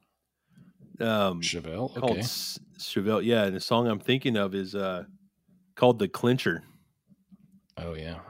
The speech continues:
Speaker 2: I have no idea what this is, so, all right.
Speaker 1: Yeah, so this,
Speaker 2: I'm gonna have to,
Speaker 1: uh,
Speaker 2: Google, Google this up.
Speaker 1: You should. So it's a, it's a fantastic song. It was even on, uh, the, I wanna say the Madden,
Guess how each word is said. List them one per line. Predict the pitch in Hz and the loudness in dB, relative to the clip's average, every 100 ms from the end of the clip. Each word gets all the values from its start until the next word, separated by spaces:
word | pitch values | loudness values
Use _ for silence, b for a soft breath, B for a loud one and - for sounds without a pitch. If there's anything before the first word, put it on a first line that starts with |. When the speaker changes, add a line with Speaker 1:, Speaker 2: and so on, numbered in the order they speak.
| - | -12
Speaker 2:
I | 85 | -10
have | 85 | -8
no | 80 82 | -6 -8
idea | 80 85 | -6 -8
what | 78 | -8
this | 87 - | -10 -10
is, | 64 - | -10 -8
so, | - 57 64 | -8 -10 -12
all | 107 | -10
right. | 73 - - - - - - - - b b b b | -10 -12 -18 -20 -20 -20 -20 -20 -20 b b b b
Speaker 1:
Yeah, | 107 107 127 98 | -4 2 4 4
so | - 110 | 2 2
this, | 110 98 | 4 4
Speaker 2:
I'm | |
gonna | 127 107 95 | 4 4 4
have | 87 73 | 0 -4
to, | 64 | -8
Speaker 1:
uh, | - | -6
Speaker 2:
Google, | 101 92 95 - 87 | -6 -4 -4 -6 -4
Google | 98 92 | -4 -4
this | 87 90 101 | -4 -4 -4
up. | 98 - _ _ _ _ _ _ _ _ | -6 -10 _ _ _ _ _ _ _ _
Speaker 1:
You | - 123 | -6 0
should. | - 156 95 - - | 8 8 8 2 -4
So | 117 | -2
it's | 104 98 | 0 0
a, | |
it's | 90 - | -2 -2
a | 104 | 0
fantastic | 135 127 - 120 120 113 | 2 2 2 2 2 -4
song. | - 107 107 | -4 -2 -2
It | 101 | -2
was | 110 113 | -2 0
even | 160 165 123 | 2 2 2
on, | 117 110 | 2 2
uh, | 101 87 101 | 2 -2 -4
the, | 104 | -6
I | 90 | -4
wanna | 107 117 | -2 -2
say | 113 120 | -2 -2
the | 104 | -2
Madden, | 92 95 104 110 113 113 107 | -4 -4 0 2 0 -2 -4